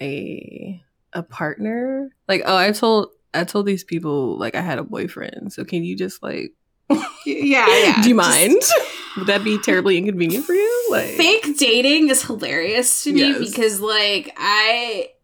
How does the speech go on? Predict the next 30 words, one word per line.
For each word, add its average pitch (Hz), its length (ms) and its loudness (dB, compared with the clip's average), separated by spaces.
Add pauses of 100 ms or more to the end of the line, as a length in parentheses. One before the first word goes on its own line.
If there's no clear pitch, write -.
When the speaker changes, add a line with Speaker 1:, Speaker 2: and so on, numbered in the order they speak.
(140)
Speaker 2:
like, 240 300 -4
I, - 160 -10 (140)
I, - 360 -8
I 220 40 -10
just 214 240 -6
is 214 160 -4
like, 208 200 -8
"Who, 247 200 -8
who 359 360 2
agrees 311 460 4
to 233 60 0
be 262 100 4
fake 262 420 0
boyfriend 277 440 4
and 226 160 2
girlfriend? 247 800 2
Is 233 180 4
this 254 180 4
Speaker 1:
Yeah. - 140 4
Speaker 2:
a - 40 -6
thing?" 294 340 6
Like, 254 440 0
if 269 140 0
Speaker 1:
Like, 254 100 8
Speaker 2:
you 277 60 8
Speaker 1:
does 294 100 10
that 294 80 8
Speaker 2:
would 254 80 6
Speaker 1:
ever 254 180 0
happen? 226 420 -2